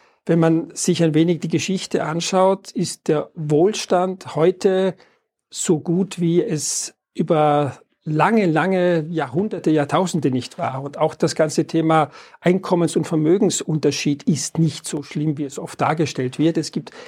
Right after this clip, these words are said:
ganz wenige Zeitfenster in der Geschichte, wo wir eigentlich so gut dagestanden sind.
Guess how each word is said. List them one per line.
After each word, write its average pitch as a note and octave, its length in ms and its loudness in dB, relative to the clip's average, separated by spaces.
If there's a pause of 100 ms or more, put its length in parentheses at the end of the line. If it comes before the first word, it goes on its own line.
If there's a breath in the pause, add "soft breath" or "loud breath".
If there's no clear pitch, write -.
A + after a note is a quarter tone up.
(220 loud breath)
ganz A3 320 2
wenige F#3 300 4
Zeitfenster E3 600 0
in D#3+ 60 0
der D#3+ 80 0
Geschichte, D#3+ 520 0
wo D3+ 140 2
wir D#3+ 120 2
eigentlich D#3 280 -2
so F3 120 -2
gut E3 180 -4
dagestanden C#3 600 -4
sind. D#3+ 280 0